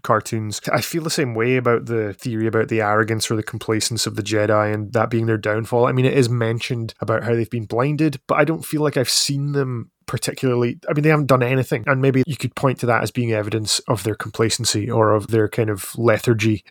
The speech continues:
in their position, but I still feel as if that's people <laughs> like us reading into what we're seeing rather than reacting to what we're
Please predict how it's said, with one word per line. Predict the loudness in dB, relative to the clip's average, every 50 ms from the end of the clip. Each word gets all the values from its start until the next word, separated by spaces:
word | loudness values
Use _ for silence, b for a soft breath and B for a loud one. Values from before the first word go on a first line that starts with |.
| -10 -4
in | -2 -2 0 2
their | 0 0
position, | 2 2 4 4 4 4 2 -2 -4 -2
but | 0 0 0 0 -2 -6
I | -4
still | -4 -2 0 2 2 2
feel | 2 0 -2 0 2 2
as | 2 2 2
if | 0 0 0 0
that's | 0 0 0 0 -2 -6 -6 -8 -8 -8
people | -8 -4 0 2 2 4 4
<laughs> | 4
like | 2 4 4 4 4 4
us | 2 2 2 0 -2 -6
reading | -4 -2 -2 2 2 2 2 2
into | -2 -4 -2 -2 2
what | 2 2 2
we're | 2 -2
seeing | -2 2 2 2 2 2
rather | 2 2 4 4 4 2
than | 2 0 0 -2 -2 2
reacting | 4 4 6 4 4 0 -2 -4 -4 -2
to | 0 2
what | 4 4 4 2
we're | 0 -2